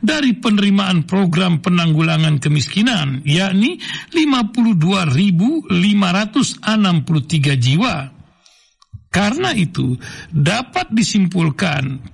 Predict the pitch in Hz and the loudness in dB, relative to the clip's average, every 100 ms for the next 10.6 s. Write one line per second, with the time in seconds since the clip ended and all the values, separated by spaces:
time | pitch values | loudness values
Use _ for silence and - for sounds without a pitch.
0 | - 220 185 151 220 - - 349 302 240 | -4 2 4 4 2 0 -4 -4 0 0
1 | - 226 202 151 131 170 143 214 214 - | 0 -2 0 2 2 0 -2 -4 -4 -2
2 | 170 143 180 208 185 139 143 185 254 - | 0 2 2 2 2 0 0 -2 -4 -8
3 | - - 339 294 247 220 214 185 160 180 | -12 -4 -2 0 2 2 4 2 2 0
4 | - - 165 151 165 143 - 165 156 147 | 0 0 0 2 0 0 0 0 2 2
5 | 143 127 147 147 139 240 147 135 131 147 | 0 -2 0 -2 0 -2 0 -4 -2 0
6 | 247 330 - 254 226 208 240 302 220 160 | 0 0 0 2 2 2 0 0 0 2
7 | 147 151 147 151 - - 143 131 220 175 | 2 0 2 0 0 -4 -2 0 2 0
8 | - - - - - - 330 233 196 - | -4 -10 -10 -8 -12 -6 -2 2 2 2
9 | 165 151 147 139 - 160 143 147 147 143 | 2 2 2 0 0 0 2 2 2 0
10 | 120 139 127 254 185 208 | 0 0 0 0 0 -2